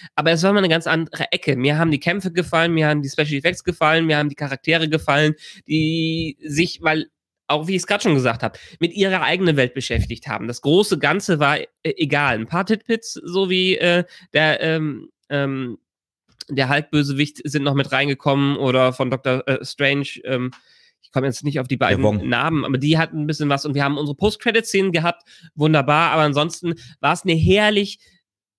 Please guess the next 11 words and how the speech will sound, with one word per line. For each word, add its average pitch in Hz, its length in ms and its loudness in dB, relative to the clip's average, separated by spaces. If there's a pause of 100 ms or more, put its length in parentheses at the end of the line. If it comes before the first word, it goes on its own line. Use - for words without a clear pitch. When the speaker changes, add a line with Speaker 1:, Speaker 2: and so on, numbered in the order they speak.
(240)
Speaker 1:
zu, 156 300 -6
äh, 156 420 2
selbst 147 460 -2
containte 170 520 0
Geschichte, 196 680 -2 (340)
wo 160 180 0
auch 170 200 2
die 151 160 -6
Leute 175 360 2
reingehen 208 500 0
konnten, 160 440 -2